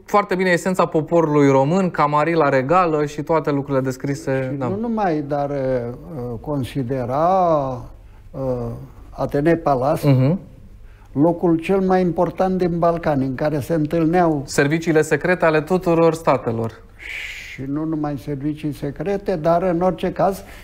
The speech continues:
Speaker 2: era un loc foarte important
Speaker 1: Da.
Speaker 2: în care se întâlneau oameni foarte importanți. Și de ce? Tocmai în România, pentru că România era locul cel mai, eh, remarcabil din Balcani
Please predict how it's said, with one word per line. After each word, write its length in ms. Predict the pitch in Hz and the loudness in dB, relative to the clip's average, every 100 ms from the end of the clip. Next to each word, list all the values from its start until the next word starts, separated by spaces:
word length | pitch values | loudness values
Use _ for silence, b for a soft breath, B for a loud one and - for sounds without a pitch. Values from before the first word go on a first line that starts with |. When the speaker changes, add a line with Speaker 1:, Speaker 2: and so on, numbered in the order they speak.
| B | B
Speaker 2:
era 300 | 143 160 196 | 2 4 4
un 220 | 196 180 | 4 4
loc 260 | 165 170 - | 4 2 -6
foarte 500 | - 165 170 175 202 | 0 2 2 2 2
important 640 | 196 190 196 190 208 202 | 2 2 -2 0 0 2
Speaker 1:
Da. 180 | 160 139 | 2 2
Speaker 2:
în 100 | 180 | -2
care 520 | 160 180 190 190 175 b b b | -6 -4 -2 -4 -6 b b b
se 160 | - 175 | -6 -2
întâlneau 580 | 165 170 170 196 202 196 | -2 -2 -2 0 2 4
oameni 460 | 185 208 202 196 170 | 4 4 2 0 -2
foarte 400 | - 196 190 196 | 0 0 0 0
importanți. 680 | 185 175 170 156 156 120 - | 0 2 0 0 0 -2 -4
Și 120 | 143 | -6
de 200 | 139 160 | 2 2
ce? 320 | - 202 214 B B - | 4 2 2 B B -4
Tocmai 500 | 180 175 180 190 185 | -2 0 0 2 4
în 60 | 175 | 4
România, 520 | 160 151 160 233 226 | 4 4 2 0 0
pentru 240 | 214 202 | 0 0
că 140 | 196 190 | 0 0
România 500 | 180 165 175 233 220 | 2 2 2 4 4
era 360 | 196 180 214 | 4 4 4
locul 440 | 202 185 202 202 180 | 4 4 4 2 -2
cel 240 | - 202 | 0 0
mai, 440 | 196 196 190 175 165 B B B - | 2 2 2 2 -2 B B B -2
eh, 360 | 165 165 160 156 151 - - - - | 2 4 4 2 -2 -16 -20 -20 -18
remarcabil 880 | - 170 180 180 180 196 202 190 185 | -6 -2 0 0 0 0 0 2 2
din 260 | 170 180 175 | 4 2 2
Balcani 560 | 175 170 170 180 165 | 0 0 0 0 0